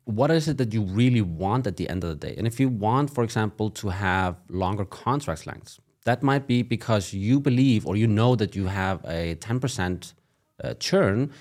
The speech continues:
So if you now have customers signing up for two years, you've basically now saved yourself a loss of ten percent in, uh, in twelve months. That's valuable to you as a company. There's also security in it that you don't have to worry about it.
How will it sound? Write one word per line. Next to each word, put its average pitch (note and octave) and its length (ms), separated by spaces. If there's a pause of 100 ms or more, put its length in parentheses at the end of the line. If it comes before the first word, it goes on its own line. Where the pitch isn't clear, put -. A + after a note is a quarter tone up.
(320)
So - 140
if G#2 140
you C3 80
now C3 240
have G#2+ 320
customers B2 360
signing G2+ 240
up F2+ 100
for F2 140
two - 360
years, F#2+ 580 (400)
you've C#3 260
basically A#2 420
now G2 200
saved C#3+ 560
yourself F#2+ 560
a F#2 80
loss F#2 340
of F#2+ 80
ten G#2+ 240
percent G2 500
in, F2 320
uh, D2+ 460
in F2 160
twelve F2 300
months. D#2 420 (480)
That's - 180
valuable G2 460
to A2 120
you G#2 80
as D#2+ 80
a E2 40
company. C#3 460
There's G2+ 260
also F#2+ 300
security B2 640
in B2+ 80
it C#3 120
that F#2+ 120
you F2+ 80
don't F#2+ 200
have F2 160
to E2+ 80
worry G#2 240
about A#2+ 220
it. A#2+ 180